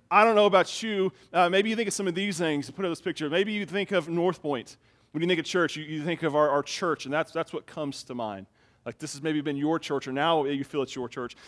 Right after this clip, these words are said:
Maybe you think Life Church. Maybe you think, "Man, this church is just this mega church that's doing a lot of great things in the world, and you're just seeing it all over the place," and a lot of people associate with that. Man, that's a great thing. Or, or other big churches like, uh, Crossings or Quail. I mean, again, Lord is doing great things in and through their church.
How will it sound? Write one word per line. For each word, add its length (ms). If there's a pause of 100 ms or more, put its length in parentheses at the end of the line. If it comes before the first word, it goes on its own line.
Maybe 200
you 60
think 140
Life 260
Church. 240
Maybe 160
you 60
think, 160
"Man, 120
this 140
church 260
is 60
just 140
this 120
mega 360
church 260
that's 100
doing 240 (280)
a 40
lot 280
of 40
great 200
things 180
in 80
the 60
world, 160
and 40
you're 80
just 180
seeing 200
it 20
all 220
over 140
the 40
place," 360
and 100 (240)
a 80
lot 240
of 60
people 220
associate 420
with 80
that. 120
Man, 80
that's 160
a 40
great 280
thing. 220
Or, 160 (220)
or 160
other 240
big 400
churches 420
like, 240
uh, 160 (240)
Crossings 640
or 60
Quail. 460
I 40
mean, 180
again, 440
Lord 180
is 100
doing 200
great 320
things 180
in 80
and 100
through 120
their 100
church. 480